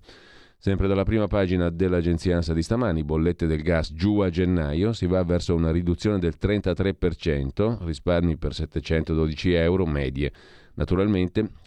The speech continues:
Tabarelli, dopo il cre-, il crollo del prezzo spot,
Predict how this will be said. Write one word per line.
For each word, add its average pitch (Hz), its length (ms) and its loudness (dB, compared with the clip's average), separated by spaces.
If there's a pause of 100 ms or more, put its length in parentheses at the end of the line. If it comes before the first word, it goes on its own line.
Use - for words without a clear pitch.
Tabarelli, 104 560 2
dopo 95 260 0
il 113 80 -4
cre-, 85 360 0
il 95 140 -2
crollo 95 400 0
del 78 180 -2
prezzo 90 420 -2
spot, 80 540 -2